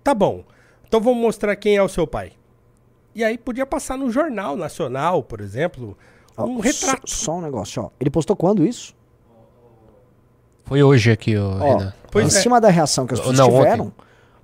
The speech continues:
Speaker 2: ó, veja, a-, assim, a resposta dele é postar a foto do Marcinho V P e avisar que ele não tem medo porque ele é filho do
Speaker 3: Do
Speaker 2: dono.
Speaker 3: dono, aqui, ó,
Speaker 1: É.
Speaker 3: vou
Speaker 2: É
Speaker 3: colocar
Speaker 2: dono
Speaker 3: pro
Speaker 2: do
Speaker 3: pessoal.
Speaker 2: quê?
Speaker 1: É, entendeu? É isso. Então acho que ele assumiu. Agora ele tá
Speaker 2: Não
Speaker 1: nessa.
Speaker 2: tem um lirismo ali. É tipo
Speaker 1: Não,
Speaker 2: assim,
Speaker 1: não
Speaker 2: uma,
Speaker 1: tem.
Speaker 2: "Eu sou filho do", mano, assim,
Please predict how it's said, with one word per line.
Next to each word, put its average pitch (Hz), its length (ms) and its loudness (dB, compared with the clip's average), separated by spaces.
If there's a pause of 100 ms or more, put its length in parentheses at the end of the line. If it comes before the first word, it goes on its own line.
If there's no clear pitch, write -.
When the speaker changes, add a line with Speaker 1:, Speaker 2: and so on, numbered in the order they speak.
Speaker 2:
ó, 240 280 4
veja, 214 360 2
a-, 180 160 0
assim, 185 180 -4
a 170 80 -2
resposta 196 560 2
dele 190 240 4
é - 20 0
postar 175 340 -2
a 156 40 2
foto 135 320 -2
do 127 160 0
Marcinho 135 580 -2
V 135 120 0
P 202 300 0
e 185 80 -2
avisar 214 220 -2
que 220 100 -6
ele 214 60 -4
não 214 120 -2
tem 208 120 -6
medo 202 200 -2
porque - 160 -8
ele 226 40 0
é 214 40 -2
filho 226 260 -8
do 226 100 -8
Speaker 3:
Do 214 140 -2
Speaker 2:
dono. 196 260 4
Speaker 3:
dono, 104 140 -14
aqui, - 160 -16
ó, - 60 -10
Speaker 1:
É. - 100 -8
Speaker 3:
vou - 80 2
Speaker 2:
É - 40 4
Speaker 3:
colocar - 60 2
Speaker 2:
dono 427 220 8
Speaker 3:
pro 453 80 8
Speaker 2:
do 415 60 4
Speaker 3:
pessoal. 359 200 6
Speaker 2:
quê? 143 180 4 (120)
Speaker 1:
É, - 220 -14
entendeu? 156 540 -6 (220)
É 175 100 -8
isso. - 480 -10 (200)
Então - 260 -2
acho - 160 -2
que 202 80 -6
ele 165 100 -2
assumiu. 143 400 -6
Agora 160 340 2
ele 233 120 -2
tá 214 200 -2
Speaker 2:
Não 202 120 2
Speaker 1:
nessa. 254 140 4
Speaker 2:
tem 294 120 2
um 233 40 8
lirismo 170 500 4
ali. 120 260 0 (200)
É 208 80 2
tipo 180 120 0
Speaker 1:
Não, 226 80 6
Speaker 2:
assim, 226 140 4
Speaker 1:
não 175 80 0
Speaker 2:
uma, 180 240 4
Speaker 1:
tem. 151 160 -4
Speaker 2:
"Eu 190 160 6
sou 220 240 2
filho 214 320 -6
do", 226 240 -4
mano, 208 240 -4
assim, 123 300 -8